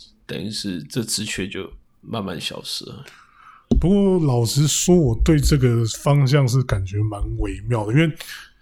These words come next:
Speaker 2: 呃，C O D那边的我比较不熟，但是 Blizzard 以前他的所有的电竞比赛啊，他们很大一部分的收入是靠卖门票。
Speaker 1: 可是那个应该是
Speaker 2: 然后跟
Speaker 1: BlizzCon 吧？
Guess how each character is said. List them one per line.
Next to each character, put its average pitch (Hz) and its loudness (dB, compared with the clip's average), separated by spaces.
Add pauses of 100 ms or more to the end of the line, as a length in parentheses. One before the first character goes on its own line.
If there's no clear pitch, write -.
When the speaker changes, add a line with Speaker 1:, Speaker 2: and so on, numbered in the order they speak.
(600)
Speaker 2:
呃 107 0
，C - 2
O 240 6
D 214 6
那 208 6
边 180 4
的 151 4
我 123 2
比 107 2
较 117 2
不 117 0
熟， - -2
但 156 4
是 156 2 (400)
Blizzard 147 4
以 110 0
前 104 0
他 127 4
的 107 2 (140)
所 - 0
有 117 2
的 110 0
电 120 2
竞 110 0
比 95 -4
赛 101 -4
啊， 139 2 (420)
他 139 2
们 147 4
很 104 -2
大 131 0
一 110 -2
部 120 0
分 117 2
的 104 0
收 113 -2
入 113 0
是 104 -6
靠 117 -6
卖 110 -2
门 90 -10 (120)
票。 - -10 (580)
Speaker 1:
可 131 2
是 - 4
那 - 4
个 202 4
应 170 0
该 165 4
是 - 2
Speaker 2:
然 - 0
后 - -4
跟 117 -2
Speaker 1:
BlizzCon 104 -6
吧？ - -18